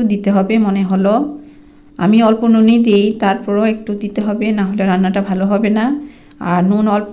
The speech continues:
দিই প্রেশারের জন্য। পরিবার সুস্থ রাখতে গেলে নুন, তেল, চিনি কম খেতে হয়। অল্প নুন দিলাম, নুনটা মিশিয়ে নিচ্ছি। কি সুন্দর, দেখেই তো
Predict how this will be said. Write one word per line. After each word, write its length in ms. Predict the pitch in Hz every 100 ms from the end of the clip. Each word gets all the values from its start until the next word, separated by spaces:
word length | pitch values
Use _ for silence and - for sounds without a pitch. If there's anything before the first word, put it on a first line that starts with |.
| 202
দিই 140 | 208 220
প্রেশারের 460 | 196 196 202 202 202
জন্য। 240 | 208 208 208 214 269 294 - - - - -
পরিবার 320 | 214 214 214 202
সুস্থ 220 | 220 208 214 220
রাখতে 200 | 214 220
গেলে 160 | 220 220 214
নুন, 260 | 208 208 208 214 208
তেল, 260 | 202 208 226 240 - - - _ -
চিনি 300 | - 214 208 226 233
কম 140 | 220 214 208
খেতে 220 | 208 190 180
হয়। 200 | 170 - - - - - - - - 202
অল্প 200 | 190 196 175 180 - - - - - - - - - - -
নুন 200 | 202 202 196
দিলাম, 280 | 175 165 175 - - - - - - - - - - - - - - - -
নুনটা 300 | 202 202 208 233
মিশিয়ে 280 | 220 - 208 202
নিচ্ছি। 380 | 202 - - 175 - - - - -
কি 100 | 247 233
সুন্দর, 380 | 226 220 220 233 226 208
দেখেই 340 | 208 208 247
তো 40 | 240